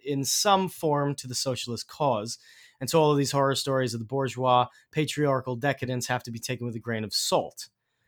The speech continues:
At the age of fifteen, Willy gains employment at a local barber shop, but after a spat with a new arrival,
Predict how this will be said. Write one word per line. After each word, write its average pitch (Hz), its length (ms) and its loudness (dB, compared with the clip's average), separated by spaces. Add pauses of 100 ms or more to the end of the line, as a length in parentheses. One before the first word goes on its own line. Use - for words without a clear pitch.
(400)
At 165 80 4
the 190 100 6
age 247 140 10
of 247 80 4
fifteen, 196 580 4
Willy 202 260 2
gains 170 280 4
employment 165 460 0
at 139 100 0
a 147 40 2
local 147 300 2
barber 147 440 4
shop, 131 340 0
but 139 100 -2
after 139 280 0
a 127 40 -2
spat 165 440 2
with 143 120 -4
a 143 60 0
new 151 280 0
arrival, 139 840 2